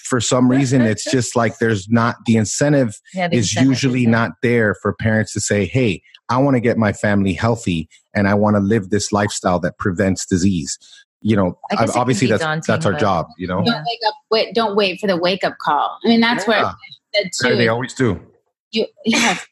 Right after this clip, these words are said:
Speaker 3: human nature or something. But I said to the lunch leaders that we trained this summer that just to be patient with themselves, because just as you can, you know, all of a sudden be fifty and be hammered with a disease, you didn't just get it in the last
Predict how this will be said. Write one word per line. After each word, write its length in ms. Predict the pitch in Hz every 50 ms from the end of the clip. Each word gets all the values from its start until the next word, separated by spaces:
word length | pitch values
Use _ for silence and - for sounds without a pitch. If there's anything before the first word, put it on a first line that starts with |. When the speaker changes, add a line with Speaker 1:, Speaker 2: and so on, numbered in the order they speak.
| _ _ _ _
Speaker 3:
human 280 | 226 226 214 196 185 175
nature 320 | 170 190 214 - - 185 170
or 40 |
something. 300 | 165 - 185 214 202 190
But 100 | 185 196
I 60 | 202 208
said 220 | - - 240 226
to 100 | 233 240
the 100 | 220 214
lunch 300 | 202 196 196 214 220 226 -
leaders 340 | 202 190 185 185 180 180 180
that 80 | 180 156
we 100 | 180 175
trained 440 | - - 196 190 185 185 180 180 -
this 180 | 175 180 -
summer 440 | - 214 214 220 208 185 185 185 185 - - - - - _ _ _ -
that 180 | 214 202 - -
just 280 | - 233 240 240 - - _ _
to 80 | - 233
be 160 | 202 240 247 240
patient 400 | 240 233 202 214 - - 269 254
with 120 | 269 277 240
themselves, 480 | 269 262 269 269 - 269 269 277 262 -
because 300 | - 233 233 226 208 202 -
just 220 | - 233 233 -
as 320 | 285 269 233 - - - - _ - - - - - - _ -
you 340 | - 208 220 220 220 202 208 -
can, 340 | 240 226 208 190 - - - _ _ -
you 120 | 208 208
know, 180 | 190 170 165 -
all 120 | - 196
of 40 | 202
a 40 | 196
sudden 260 | 190 - 214 202 190
be 80 | 185 190
fifty 520 | 180 - - 254 247 240 - - 196 185 180
and 140 | 180 180 175
be 120 | 180 180 185
hammered 340 | 190 185 185 185 180 180
with 180 | 180 180 170 175
a 60 | 175 165
disease, 560 | 175 190 185 180 220 226 208 190 180 175 170
you 360 | 180 170 - _ _ - 202
didn't 340 | 180 226 226 202 165 165 -
just 200 | - 202 190 -
get 200 | 160 180 196 196
it 160 | 196 170 -
in 100 | - 185
the 80 | 180 175
last 260 | 180 175 170 170 -